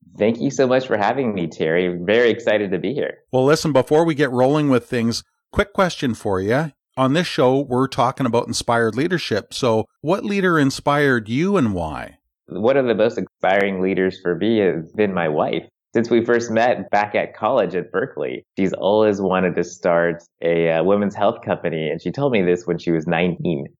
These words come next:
Speaker 1: And she had this passion and drive. She was very relentless in her pursuit of this. She got some jobs after, after college. But then after a while, she felt like she had enough experience, and then she raised money for her own startup. And now she's C E O of a company called Envision Medical that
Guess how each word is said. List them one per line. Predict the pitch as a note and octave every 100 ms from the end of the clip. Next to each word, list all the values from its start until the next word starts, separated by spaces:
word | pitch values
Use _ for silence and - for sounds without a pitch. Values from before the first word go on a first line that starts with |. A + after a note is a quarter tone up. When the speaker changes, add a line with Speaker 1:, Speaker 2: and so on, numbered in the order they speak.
| -
Speaker 1:
And | F2+
she | F2 G2
had | F2+ E2
this | F2
passion | - F#2 F#2+ -
and | F2+ E2
drive. | E2+ F2+ E2+ E2 E2 D#2+ - _
She | G2 F#2+ F2+
was | F#2+ F2+
very | G#2+ A2+
relentless | A2 G2+ G2+ D2+ G2+ F#2
in | F#2+
her | F#2
pursuit | F2+ F2+ A#2
of | G2 D#2+
this. | D#2+ E2+ -
She | G2
got | G2 F2
some | A2+
jobs | G2 G2 F#2+ F#2+
after, | F#2 F2+ F2 -
after | F#2
college. | F#2+ D#2+ D#2 D#2+ - _ _ _
But | F#2
then | G2 F#2 F2+ F2 E2+
after | D#2+ - F#2 - F#2
a |
while, | F2 E2+ E2 E2 E2
she | F#2
felt | A2+
like | A2 G#2+
she |
had | G#2+
enough | G2 F#2
experience, | F#2 - G2+ A2+ C3+ -
and | F2+ F2
then | F2+ F2
she | F2 - G2+
raised | F#2 G2+ G#2 F#2
money | F#2 A2+
for | A#2+ F2+
her | F2+
own | F2+
startup. | F2+ G2 E3 - -
And | F#2
now | F2+
she's | F#2 - F2+ F2
C | G2 F#2+
E |
O | F2+ F2+
of | D#2+
a | E2
company | - F#2 F2+ E2
called | F2 E2
Envision | E2+ F#2+ G2 F#2+ E2+
Medical | E2+ F#2+ - D2 C#2+
that | D#2 C#2+ -